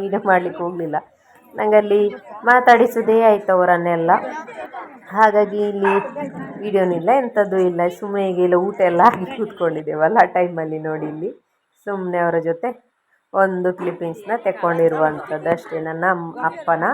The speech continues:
ಅಕ್ಕನ ಮಗನ ಗೃಹ ಪ್ರವೇಶ, ಅಲ್ಲಿಗೆ ಹೋಗಿರುವಂಥದ್ದು ನಾವು. ಇದಾಗಿತ್ತು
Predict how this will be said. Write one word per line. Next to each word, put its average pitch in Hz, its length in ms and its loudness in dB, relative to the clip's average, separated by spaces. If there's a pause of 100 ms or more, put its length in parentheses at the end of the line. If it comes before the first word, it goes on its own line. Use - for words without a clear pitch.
(140)
ಅಕ್ಕನ 180 640 -4 (260)
ಮಗನ 185 460 0 (160)
ಗೃಹ 226 200 2
ಪ್ರವೇಶ, 156 560 -6 (140)
ಅಲ್ಲಿಗೆ 170 340 -8
ಹೋಗಿರುವಂಥದ್ದು 151 840 -8
ನಾವು. 143 260 -10 (600)
ಇದಾಗಿತ್ತು 262 760 0